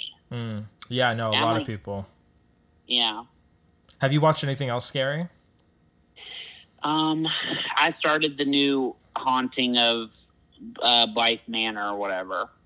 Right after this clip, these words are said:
Speaker 1: Oh, Bly.
Speaker 2: Bly Manor.
Speaker 1: Not Blythe, like Blythe Danner. <laughs>
Speaker 2: That's what I was thinking.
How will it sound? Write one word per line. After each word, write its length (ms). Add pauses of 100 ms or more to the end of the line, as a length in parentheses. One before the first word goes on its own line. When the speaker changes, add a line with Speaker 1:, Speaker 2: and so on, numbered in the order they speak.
Speaker 1:
Oh, 100
Bly. 600 (880)
Speaker 2:
Bly 800 (200)
Manor. 520
Speaker 1:
Not 200
Blythe, 440
like 160
Blythe 360
Danner. 500 (200)
<laughs> 200
Speaker 2:
That's 240
what 100
I 100
was 120
thinking. 580